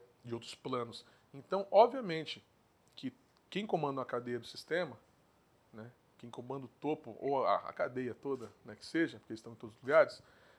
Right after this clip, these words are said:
é, vai fazer o possível pra extrair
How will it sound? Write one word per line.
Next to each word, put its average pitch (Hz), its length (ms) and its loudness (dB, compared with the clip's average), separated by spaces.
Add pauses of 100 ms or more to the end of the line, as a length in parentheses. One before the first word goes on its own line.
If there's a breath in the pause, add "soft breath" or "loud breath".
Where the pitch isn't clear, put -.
(120)
é, 113 440 2 (460)
vai 131 180 10
fazer 156 300 6
o 185 60 8
possível 208 460 -4
pra 180 120 2
extrair 160 500 4